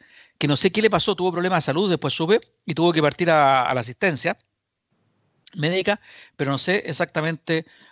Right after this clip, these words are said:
cómo, cómo quedó. Lo importante de este asunto, Jorge, y te paso la palabra de inmediato, es que este, la, gracias a la indicación que hizo Bianchi y Araya, se incluye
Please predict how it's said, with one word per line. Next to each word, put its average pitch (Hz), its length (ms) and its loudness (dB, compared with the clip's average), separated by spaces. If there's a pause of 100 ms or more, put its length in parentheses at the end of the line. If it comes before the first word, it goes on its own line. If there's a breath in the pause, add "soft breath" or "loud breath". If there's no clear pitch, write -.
(160)
cómo, 143 840 -2
cómo 147 200 -2
quedó. 117 260 -8 (400 loud breath)
Lo 185 180 4
importante 214 460 2
de 349 60 2
este 285 160 -2
asunto, 254 420 -4
Jorge, 208 240 -6
y 160 40 -4
te 156 80 -6
paso 170 200 -2
la 160 80 0
palabra 156 240 2
de 156 60 0
inmediato, 139 440 -4 (760 soft breath)
es 208 140 2
que 208 320 2
este, 214 800 0 (560)
la, 160 160 -8 (160)
gracias 190 220 0
a 214 40 0
la 196 60 -4
indicación 165 340 -2
que 226 120 -8
hizo 165 260 -6
Bianchi 190 400 -2
y 175 80 -4
Araya, 143 380 -4 (1040 soft breath)
se 160 600 0
incluye 165 580 -2